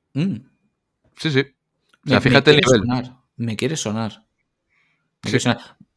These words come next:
Speaker 1: Bueno, por supuesto, eh, nuestro querido amigo Guy Bruce Threepwood, también.
Speaker 2: Sí.
Speaker 1: No nos podemos olvidar de, mm,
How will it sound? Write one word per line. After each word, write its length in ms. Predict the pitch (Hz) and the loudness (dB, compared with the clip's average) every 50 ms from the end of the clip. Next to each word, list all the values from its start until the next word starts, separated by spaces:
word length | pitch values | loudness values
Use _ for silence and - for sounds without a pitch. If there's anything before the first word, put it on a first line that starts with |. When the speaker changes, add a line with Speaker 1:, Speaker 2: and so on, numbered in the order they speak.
| _ _ _ | _ _ _
Speaker 1:
Bueno, 320 | 131 127 127 127 - _ | 0 0 0 -2 -8 _
por 100 | - 110 | -12 -10
supuesto, 720 | - - 98 - 104 110 - - _ - 127 127 131 - - - | -10 -10 -8 -6 -6 -6 -6 -6 _ 2 2 4 2 0 -2 -2
eh, 560 | 123 123 117 110 107 107 107 107 104 85 - - | 0 2 2 2 0 -2 -6 -6 -10 -10 -8 -8
nuestro 320 | 123 113 107 - - 104 | -8 -8 -8 -10 -12 -12
querido 280 | 101 104 104 107 107 107 | -12 -12 -12 -12 -10 -8
amigo 520 | 110 110 107 107 107 104 104 104 101 _ _ | -8 -6 -6 -6 -6 -8 -8 -10 -12 _ _
Guy 300 | 135 120 117 113 110 113 | -6 -4 -4 -2 -4 -4
Bruce 280 | 110 113 117 113 - _ | -6 -8 -10 -10 -10 _
Threepwood, 520 | - 120 120 113 - - 127 156 - - - _ _ _ _ _ _ _ _ _ _ _ | -6 -6 -6 -6 -4 -2 -2 -2 -2 -6 -20 _ _ _ _ _ _ _ _ _ _ _
también. 520 | _ - - - - - 113 113 98 139 160 | _ -18 -16 -16 -10 -4 -2 0 0 0 -4
Speaker 2:
Sí. 720 | - _ _ _ _ _ - - - _ _ _ _ - | -8 _ _ _ _ _ -20 -20 -20 _ _ _ _ -10
Speaker 1:
No 100 | 113 110 | -10 -10
nos 100 | 98 - | -10 -10
podemos 320 | _ - 104 101 107 104 - | _ -6 -4 -4 -6 -6 -6
olvidar 420 | 113 107 110 107 104 104 104 104 107 | -6 -6 -4 -6 -6 -6 -8 -8 -8
de, 540 | 110 110 107 107 107 104 104 101 101 101 101 | -8 -8 -6 -6 -6 -6 -4 -6 -6 -6 -6
mm, 400 | 101 101 101 98 95 95 95 | -8 -10 -10 -10 -12 -12 -16